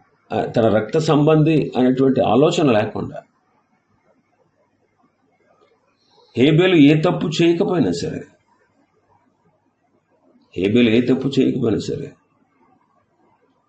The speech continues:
తనను ఒక మాట కూడా అనకపోయినా సరే, అతన్ని హత్య చేశాడు.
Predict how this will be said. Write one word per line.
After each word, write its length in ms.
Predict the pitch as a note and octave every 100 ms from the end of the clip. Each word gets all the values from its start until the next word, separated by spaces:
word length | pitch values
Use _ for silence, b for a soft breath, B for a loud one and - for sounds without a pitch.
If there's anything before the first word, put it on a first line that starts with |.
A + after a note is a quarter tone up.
| _ _ _ _ _ -
తనను 240 | A#2+ C#3
ఒక 120 | C#3
మాట 400 | C#3 G#2+ B2 D#3
కూడా 180 | D#3+ E3
అనకపోయినా 420 | D3+ D#3 D3+ D3+
సరే, 420 | C#3 A#2 - - - _ _ _ _ _ _ _ F#5+ _ _ _ A#4+ _ _ _ _ A4 _ _ _ _ _ _ _ _ _
అతన్ని 260 | A2+ C3+ B2+
హత్య 280 | C3+ F3
చేశాడు. 540 | F#3+ F3+ D#3 - -